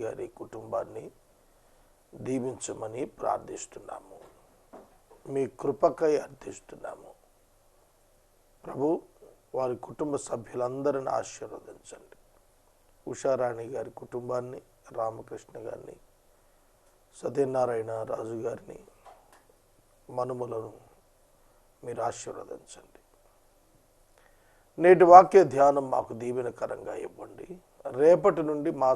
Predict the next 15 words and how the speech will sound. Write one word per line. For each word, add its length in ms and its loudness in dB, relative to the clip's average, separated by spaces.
శాంతము 460 -6
వరకు 340 -6
ఎపిసోడ్ 580 2
సహకారులు 680 0
లేరు 220 -8
ప్రభువా, 380 -12
అనుగ్రహించండి. 760 -16
మీ 80 0
కృప 220 2
దయచేయమని 720 -6
మా 120 10
రక్షకుడైన 640 2
యేసు 220 -2
ప్రభు 300 -6
పేరిట 320 -12